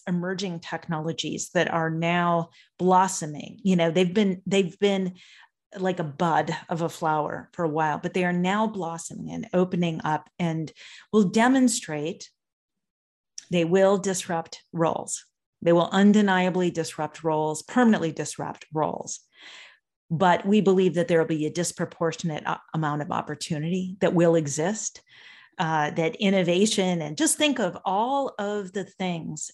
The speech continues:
that came about, all of the industries that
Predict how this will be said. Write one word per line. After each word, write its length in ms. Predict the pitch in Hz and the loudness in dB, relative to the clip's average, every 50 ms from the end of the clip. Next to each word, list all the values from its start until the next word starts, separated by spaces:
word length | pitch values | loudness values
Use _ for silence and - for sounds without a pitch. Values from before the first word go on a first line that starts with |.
| _ | _
that 300 | 160 - 170 165 - - | -2 -2 -2 -2 -2 -8
came 320 | - - - 196 202 208 214 | -14 -4 -2 2 4 4 4
about, 400 | 208 180 185 170 156 139 - - - | 4 4 0 0 0 -4 -8 -6 0
all 220 | 175 185 208 226 | 0 2 4 4
of 120 | 233 214 185 | 2 2 2
the 160 | 214 202 - - | 0 -2 0 2
industries 760 | 214 214 214 202 185 - - - - 160 143 143 139 - - - - - - - - - _ _ | 4 4 6 4 2 -2 -6 -10 -12 -12 -10 -10 -12 -12 -14 -16 -20 -20 -20 -20 -20 -20 _ _
that 340 | 175 185 180 - - - | 4 4 4 4 2 -2